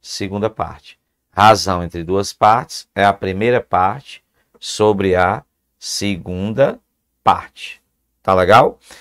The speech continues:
Então, se ele quer a razão entre o produto e a soma, primeiro, produto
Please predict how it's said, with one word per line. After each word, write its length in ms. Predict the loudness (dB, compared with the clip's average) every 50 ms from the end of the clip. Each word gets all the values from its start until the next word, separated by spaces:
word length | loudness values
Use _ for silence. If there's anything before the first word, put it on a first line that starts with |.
| -20 _ _ -10
Então, 340 | -10 -4 0 2 2 2 2
se 140 | 2 0
ele 140 | 0 0 0
quer 160 | 2 4 4
a 80 | 6 6
razão 540 | 6 6 4 4 4 2 0 -2 -2 -2 -2
entre 160 | -6 -8 -10
o 60 | -8
produto 560 | -2 2 2 2 2 2 -2 -4 -4 -2 2
e 40 | 2
a 120 | 2 2 2
soma, 560 | -2 -2 0 0 0 0 -2 -4 -10 -14 -18 _ _ _
primeiro, 540 | -2 0 2 2 4 4 4 4 2 0 -4 -12 _ _ _ _ _ _ _ _ _
produto 680 | -2 0 0 0 0 -2 -4 -6 -8 -8 -10 _ _